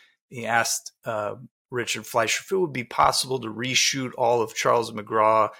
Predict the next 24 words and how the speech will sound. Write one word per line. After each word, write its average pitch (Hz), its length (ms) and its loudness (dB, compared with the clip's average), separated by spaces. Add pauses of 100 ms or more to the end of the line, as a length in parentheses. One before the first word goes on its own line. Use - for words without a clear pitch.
(200)
and 120 120 -6
Marie 117 320 -2
Windsor's 110 500 -4
scenes 110 480 -4
with, 107 320 -10 (460)
um, 107 520 -2 (140)
Robert 110 340 4
Mitchum 110 400 -4
and 101 160 -10
Jane 110 280 -6
Russell. 104 560 -2 (560)
And, - 140 -2 (100)
<laughs> - 100 -6
you 160 180 0
know, 139 80 6
these 127 240 -2
just 127 220 -2
kind 139 140 6
of 110 100 0
insane 110 840 -2 (120)
questions. 113 880 -2
And 117 180 -8
the, 117 240 -6
the 120 220 -8